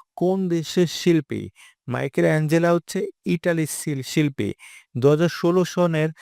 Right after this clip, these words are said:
এর অলিম্পিক গেমস অনুষ্ঠিত হবে কোথায়? এটা হচ্ছে অনুষ্ঠিত হয়েছিল রিও ডিও জেনেরিওতে। এটা হচ্ছে অনেক, আহ, ব্যাকডেটেড। আপনারা আপডেটটা জেনে নেবেন যে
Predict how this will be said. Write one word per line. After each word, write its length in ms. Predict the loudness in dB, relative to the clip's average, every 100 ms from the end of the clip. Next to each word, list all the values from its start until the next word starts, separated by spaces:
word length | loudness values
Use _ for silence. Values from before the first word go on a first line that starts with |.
| -20 _
এর 240 | 0 2 2
অলিম্পিক 580 | 0 0 -2 -4 -2
গেমস 360 | 0 0 -2 0
অনুষ্ঠিত 400 | 0 0 -2 -4
হবে 380 | -4 -2 0 -2 0
কোথায়? 480 | -2 -2 -6 -8 -10 _ _ _ _ _ _ -4
এটা 300 | -4 -2 -2
হচ্ছে 220 | -4 -4
অনুষ্ঠিত 380 | -4 -2 -4 -2
হয়েছিল 540 | 2 2 2 -2 0 0 2
রিও 380 | 0 2 2 4
ডিও 260 | 4 4
জেনেরিওতে। 800 | 4 0 0 2 2 2 0 -6 -6 _ _ _
এটা 200 | -6 -2
হচ্ছে 240 | -4 -2 0
অনেক, 260 | 2 0 -2 -2
আহ, 340 | 0 0 0
ব্যাকডেটেড। 640 | 0 0 -2 -2 0 0
আপনারা 400 | -2 -4 -2 -2
আপডেটটা 480 | -4 -4 -6 -2 0
জেনে 260 | 2 2 2
নেবেন 420 | 2 0 -2 -2
যে 140 | 0